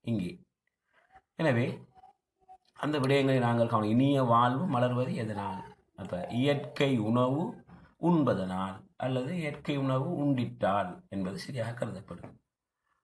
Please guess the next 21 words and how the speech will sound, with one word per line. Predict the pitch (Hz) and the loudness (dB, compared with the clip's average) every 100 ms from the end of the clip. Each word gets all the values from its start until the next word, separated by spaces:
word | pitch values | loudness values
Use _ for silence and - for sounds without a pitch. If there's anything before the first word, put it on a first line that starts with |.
| _ _ _ _ 127 | _ _ _ _ -2
இயற்கை | 151 151 165 | 0 2 2
உணவு | 151 156 156 | 4 6 6
என்று | 151 147 | 4 6
மாத்திரம் | 139 131 147 139 | 6 4 2 2
எழுதி | 131 131 | 4 4
வி-, | 127 127 120 | 2 2 2
ஆ, | 120 117 | 4 4
எழுதினால் | 127 127 131 190 - - - - _ _ _ - - - - | 4 4 6 4 2 -10 -18 -20 _ _ _ -20 -20 -20 -10
விடை | 95 101 123 | -4 -2 0
தவறாக | - 98 92 90 110 | 2 4 4 0 -2
இருக்கும். | 92 - - - _ _ _ _ _ _ | -6 -10 -16 -18 _ _ _ _ _ _
இயற்கை | 101 113 113 - 131 | -2 -2 0 2 2
உணவு | 110 123 127 196 - - _ _ _ _ 170 | 4 4 4 0 -6 -14 _ _ _ _ 4
உண்பதனால் | 180 131 92 87 85 - | 4 4 2 -2 -8 -4
அல்லது | 123 131 135 147 151 | 0 4 4 4 4
உண்டிட்டால். | 165 151 - - 76 - - _ _ _ _ _ _ _ _ _ _ _ | 4 2 0 -2 -2 -6 -20 _ _ _ _ _ _ _ _ _ _ _
எதன் | 127 151 185 220 | 0 4 4 4
மூலம் | 185 175 180 220 277 | 2 4 4 0 -4
பாரில் | - 143 151 160 165 180 175 | -2 2 4 4 4 0 0
இருள் | 131 131 160 165 | 0 2 2 4
நீங்கும்? | 123 143 160 131 90 87 | 4 4 4 2 0 -6